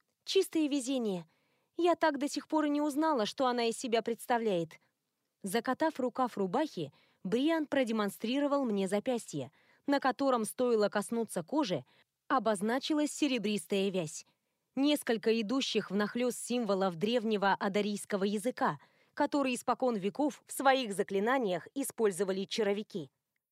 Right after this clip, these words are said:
«Ещё один повод для тебя исчезнуть». Тяжело вздохнув, я кивнула и поднялась на ноги,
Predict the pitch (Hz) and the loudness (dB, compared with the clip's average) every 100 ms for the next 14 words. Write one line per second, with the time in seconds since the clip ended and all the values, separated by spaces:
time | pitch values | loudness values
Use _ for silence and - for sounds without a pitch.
0 | _ _ _ _ _ _ 165 226 277 - | _ _ _ _ _ _ -6 -2 0 2
1 | 294 240 190 196 165 247 240 190 180 196 | 4 4 2 0 0 2 2 2 2 0
2 | - 202 208 196 - 185 156 135 - - | 0 0 2 0 -2 -4 -4 -8 -12 -18
3 | _ _ _ _ _ - 294 240 277 269 | _ _ _ _ _ -6 -2 0 2 2
4 | 196 160 185 262 294 - 220 220 196 185 | 0 -2 -2 -2 -4 -2 -2 -2 -2 -2
5 | 277 269 226 170 175 196 202 202 - 247 | 0 0 -2 -2 -2 0 0 0 -2 -2
6 | 202 156 151 | -2 -4 -6